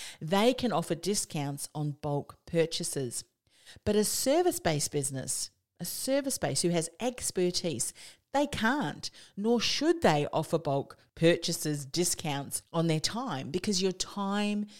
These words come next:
is a valuable asset. In fact, your time is one of your most valuable assets. So you don't want to devalue this by discounting it.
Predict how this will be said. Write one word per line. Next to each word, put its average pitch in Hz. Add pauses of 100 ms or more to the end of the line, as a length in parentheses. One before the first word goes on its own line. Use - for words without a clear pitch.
(140)
is 170 (320)
a 165
valuable 165
asset. 143
In 175
fact, -
your 185
time 180
is 185
one 151
of 151
your 147
most 143
valuable 143
assets. - (380)
So -
you 185
don't 208
want 247
to 175
devalue 165
this 143
by 143
discounting 156
it. -